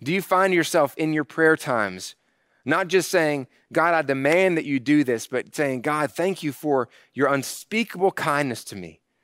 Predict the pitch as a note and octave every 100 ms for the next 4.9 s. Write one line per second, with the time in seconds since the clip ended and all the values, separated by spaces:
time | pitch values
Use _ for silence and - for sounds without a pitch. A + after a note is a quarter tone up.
0 | _ - E3+ G3 G#3 G3 D#3+ C#3+ D#3+ C#3
1 | D#3+ F3+ D#3+ D3+ C#3+ D#3+ E3+ G#3 G3+ F3
2 | D3 F3+ E3 D3 F#3 G3 E3 D#3 C#3+ C#3+
3 | E3 - E3 C3 C3+ D#3 D#3+ - D3 A#2+
4 | C#3+ C3+ B2+ E3+ F#3 E3 C3 A2+ G2